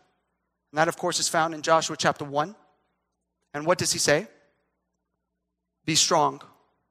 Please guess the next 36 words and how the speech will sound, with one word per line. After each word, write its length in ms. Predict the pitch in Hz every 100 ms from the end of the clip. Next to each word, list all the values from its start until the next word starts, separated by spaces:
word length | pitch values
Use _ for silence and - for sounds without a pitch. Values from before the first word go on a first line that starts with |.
| _ _ -
In 80 | -
fact, 220 | 156 165
he 60 |
doesn't 260 | 165 170 170
say 180 | - 156
it 100 | 139
one 200 | 147 175
time. 320 | 147 143 190 - _ _ _ _ _ _ _ _
He 60 | 165
says 240 | 170 156
it 80 | 156
three 220 | - 180
times 400 | 165 147 139 139
in 80 | 147
Joshua 360 | 151 139 - 143
chapter 320 | 151 139 147
one, 220 | 147 135 - _ _ -
in 80 | 143
verse 180 | 139
six, 300 | - 185 -
seven, 340 | - 160 147 143
and 180 | 147 135
nine. 240 | 131 123 _ _ _ _ _ _ _ _ _ _ _ _ _ _
So 200 | - 190
for 340 | 185 - 311 277
an 100 | 226
ancient 440 | 240 247 247 196
Jew, 260 | - 226 196
when, 160 | 185 196
when, 300 | 180 202 208
when 100 | 220
they're 140 | 208
receiving 560 | 196 - 262 285 302 247
this 220 | 226 202
message 420 | 226 226 240 -
from, 220 | 214 185